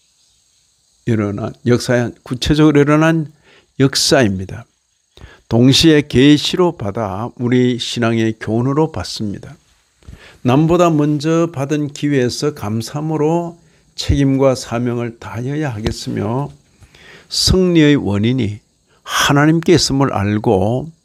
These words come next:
하나님을 대하여 교만하지 않고 범사에 겸비하여야 하겠구나. 나아가 영혼을 향한 노정의 교훈으로 적용합니다.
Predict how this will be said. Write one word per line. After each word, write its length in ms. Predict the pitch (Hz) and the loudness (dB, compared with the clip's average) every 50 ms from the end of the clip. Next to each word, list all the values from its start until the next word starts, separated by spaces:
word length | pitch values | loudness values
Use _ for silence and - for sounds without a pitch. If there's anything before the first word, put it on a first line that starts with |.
| _ _ _ - _ | _ _ _ -20 _
하나님을 560 | - - - 120 113 110 110 110 107 110 107 | -8 -2 0 2 2 4 4 4 2 2 2
대하여 360 | - 110 98 95 104 104 101 104 - | 2 2 2 4 2 2 0 0 -2
교만하지 540 | - 117 127 127 131 131 131 131 127 135 131 | -4 -2 0 0 2 2 2 0 0 0 0
않고 580 | 127 135 139 131 - - 165 165 165 185 - _ _ _ _ _ _ _ _ _ _ _ _ _ _ _ _ _ | 0 0 -2 -6 -4 0 0 0 0 -2 -6 _ _ _ _ _ _ _ _ _ _ _ _ _ _ _ _ _
범사에 840 | - 120 104 101 110 123 131 123 - - 139 143 139 127 101 98 - _ _ _ _ _ _ _ _ _ _ _ - | -4 0 2 2 4 2 2 2 2 2 4 4 4 2 2 -2 -6 _ _ _ _ _ _ _ _ _ _ _ -4
겸비하여야 1080 | - 135 - 104 104 101 104 98 95 92 95 101 101 98 95 104 113 127 131 127 143 - _ _ _ _ _ _ _ _ _ _ _ | -2 0 0 0 0 0 0 0 2 2 2 2 2 2 2 2 2 0 0 -2 -4 -10 _ _ _ _ _ _ _ _ _ _ _
하겠구나. 760 | _ - - 127 117 143 147 143 - - 101 98 104 - - - - - _ _ _ _ _ _ _ _ _ _ _ _ - - - - - - - _ | _ -10 -8 -2 0 0 0 0 -4 -6 -6 -6 -6 -10 -12 -18 -20 -20 _ _ _ _ _ _ _ _ _ _ _ _ -20 -20 -20 -20 -20 -20 -6 _
나아가 540 | - 123 120 120 120 117 113 120 123 117 117 - | 0 2 2 2 2 2 2 2 2 2 0 0
영혼을 460 | 120 113 120 139 151 165 165 165 160 156 | 0 2 2 4 4 4 4 4 2 2
향한 320 | 160 160 160 156 156 135 | 2 0 0 0 0 2
노정의 760 | 131 117 117 117 135 135 139 131 131 113 123 143 131 107 - - | 2 2 2 0 0 -2 0 0 0 0 -2 -2 -4 -6 -8 -6
교훈으로 560 | - 107 107 107 117 135 139 143 160 165 160 | -4 -2 -2 0 0 -2 0 0 0 -2 -2
적용합니다. 1300 | 160 - - 98 98 101 101 104 107 107 - - - - - 104 107 107 110 95 98 92 95 107 110 | -4 -6 -4 -2 0 0 0 0 -2 -4 -8 -12 -10 -6 -2 0 0 0 2 2 0 0 -2 -4 -10